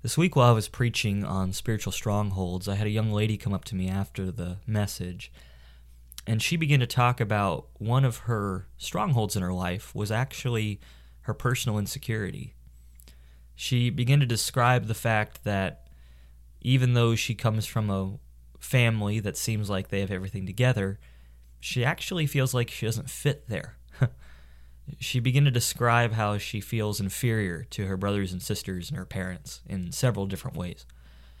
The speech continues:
And really how that's affected not just her relationship with her family, but her relationship with others, and ultimately even her relationship with God. Teenagers,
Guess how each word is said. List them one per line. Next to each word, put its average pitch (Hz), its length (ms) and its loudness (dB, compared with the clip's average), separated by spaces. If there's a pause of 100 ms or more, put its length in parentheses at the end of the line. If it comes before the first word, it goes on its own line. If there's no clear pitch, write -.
(380)
And 120 400 6 (240)
really 151 640 4 (140)
how 131 260 6
that's 135 320 4
affected 123 680 0
not 139 280 4
just 131 320 2
her 131 120 0
relationship 110 600 0
with 95 100 -4
her 92 80 -4
family, 117 580 0 (920)
but 127 140 0
her 104 100 0
relationship 107 640 0
with 98 100 0
others, 120 460 0 (640)
and 110 100 0
ultimately 110 520 2
even 104 300 -2
her 98 120 -2
relationship 95 560 -4
with - 140 -10
God. 90 300 -8 (1400)
Teenagers, 123 560 4